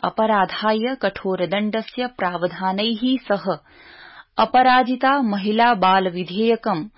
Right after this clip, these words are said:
सर्वसहमत्या पारितम्। विधेयकमिदं राज्यपालस्य स्वीकृतेरनन्तरं राष्ट्रपतिं प्रति प्रेषयिष्यति। मुख्यमन्त्री ममता बनर्जी इत्येष-, इत्येषा विधानसभायाम्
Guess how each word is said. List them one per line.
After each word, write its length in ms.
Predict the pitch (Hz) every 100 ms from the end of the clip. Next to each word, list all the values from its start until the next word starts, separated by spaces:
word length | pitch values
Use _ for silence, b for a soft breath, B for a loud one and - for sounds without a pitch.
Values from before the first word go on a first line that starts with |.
| B B - -
सर्वसहमत्या 1040 | 254 254 254 233 196 202 214 - 214 220 247 202
पारितम्। 540 | 170 170 - 175 156 - _ B B B -
विधेयकमिदं 1000 | 190 170 196 196 185 190 196 208 254 233
राज्यपालस्य 960 | 185 170 185 180 202 214 233 - 262 254
स्वीकृतेरनन्तरं 1300 | - 196 185 190 185 185 175 180 214 233 233 247 240
राष्ट्रपतिं 720 | 185 175 - 208 202 226 247
प्रति 400 | 240 - 180 220 -
प्रेषयिष्यति। 880 | 175 175 202 190 165 185 175 156 208 _ B B B B B B 240
मुख्यमन्त्री 680 | 254 - 277 277 285 302
ममता 500 | 294 196 190 190 180
बनर्जी 640 | 160 180 202 208 185 151 - _ -
इत्येष-, 540 | - 240 240 220 - _ _ -
इत्येषा 540 | 233 - 254 254 285 285
विधानसभायाम् 1040 | 214 202 196 180 175 208 196 233 233 262